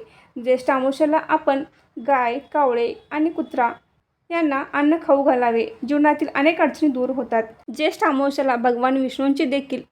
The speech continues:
विशेष पूजा केली जाते. अमावस्येला करायचा आणखीन एक महत्त्वाचा उपाय म्हणजे, तर या दिवशी सकाळी लवकर उठून स्नान करून आपले देवघर स्वच्छ करून देवपूजा करावी. भगवान विष्णूंना पंचामृताने अभिषेक करून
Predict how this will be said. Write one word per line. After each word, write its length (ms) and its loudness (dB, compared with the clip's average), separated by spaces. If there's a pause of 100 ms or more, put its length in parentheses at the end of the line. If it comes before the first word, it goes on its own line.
(340)
विशेष 340 -4
पूजा 300 0
केली 340 -2
जाते. 420 -2 (340)
अमावस्येला 560 0
करायचा 420 0
आणखीन 340 -2
एक 200 0
महत्त्वाचा 480 0
उपाय 320 2
म्हणजे, 380 -2 (420)
तर 140 2
या 160 4
दिवशी 300 -2
सकाळी 440 2
लवकर 280 4
उठून 280 2
स्नान 360 -2
करून 260 0 (120)
आपले 420 0
देवघर 400 4
स्वच्छ 360 0
करून 320 0 (300)
देवपूजा 400 0
करावी. 380 0 (180)
भगवान 360 -6
विष्णूंना 500 -4
पंचामृताने 800 0
अभिषेक 480 -6
करून 200 -4